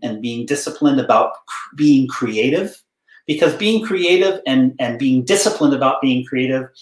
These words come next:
they have to go hand in hand. You can be a creative person, but if you don't be disciplined about it and do it with, with intention,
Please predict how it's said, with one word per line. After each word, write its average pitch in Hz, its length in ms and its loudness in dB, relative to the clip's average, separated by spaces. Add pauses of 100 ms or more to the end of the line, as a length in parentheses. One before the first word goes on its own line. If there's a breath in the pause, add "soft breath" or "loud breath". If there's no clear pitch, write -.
(360 soft breath)
they 131 100 0
have 156 200 -2
to 151 80 -4
go 143 160 4
hand 131 320 2
in 117 120 -2
hand. 104 400 -8 (500)
You 156 160 -4
can 165 180 -4
be 156 120 0
a 180 100 -2
creative 165 320 0
person, 160 300 -2
but 135 120 0
if 127 120 -4
you 123 120 0
don't 151 320 2 (680)
be 123 180 -8
disciplined 113 480 -2
about 98 300 -2
it 104 100 -8
and 110 220 -8
do 202 220 4
it - 220 -6 (440)
with, 113 340 -4 (160)
with 113 300 -6
intention, 233 800 0